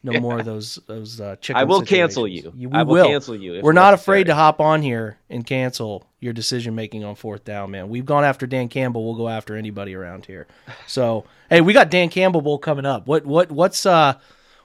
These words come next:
Speaker 1: what should Browns fans expect out of the Dan Campbell Lions? I know how close you and Dan Campbell have grown, Kevin. I just wanna give you that platform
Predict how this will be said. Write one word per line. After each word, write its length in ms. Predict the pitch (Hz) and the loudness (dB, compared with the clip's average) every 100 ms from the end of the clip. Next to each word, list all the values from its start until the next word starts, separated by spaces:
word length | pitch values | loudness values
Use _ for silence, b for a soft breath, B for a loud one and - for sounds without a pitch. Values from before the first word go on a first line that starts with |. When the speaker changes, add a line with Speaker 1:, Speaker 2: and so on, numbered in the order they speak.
| b | b
Speaker 1:
what 140 | 170 | 0
should 160 | - 165 | 0 4
Browns 340 | 156 156 151 | 6 6 2
fans 260 | - 143 123 | -2 -4 -4
expect 400 | - - 135 127 | -6 -2 -2 -2
out 100 | 113 | -4
of 60 | |
the 60 | 110 | -6
Dan 260 | 117 120 | -6 -6
Campbell 260 | 113 120 110 | -6 -8 -8
Lions? 340 | 107 110 98 | -8 -10 -10
I 120 | 113 135 | -6 0
know 180 | 156 | 2
how 160 | 143 147 | 4 2
close 400 | - 156 151 135 | 0 0 0 -2
you 160 | 147 135 | -2 -2
and 100 | 123 | -2
Dan 200 | 127 123 | -4 -4
Campbell 380 | 131 127 120 | -4 -6 -4
have 120 | 117 117 | -8 -6
grown, 280 | 123 123 | -4 -4
Kevin. 340 | 127 131 127 120 | -4 -4 -2 -4
I 40 | |
just 240 | 107 113 - | -6 -10 -6
wanna 280 | 120 113 - b b b b | -6 -6 -8 b b b b
give 160 | 135 123 | -4 -2
you 80 | 120 | -2
that 200 | 120 - | -4 -4
platform 600 | 120 107 - 113 107 | -4 -4 -6 -8 -8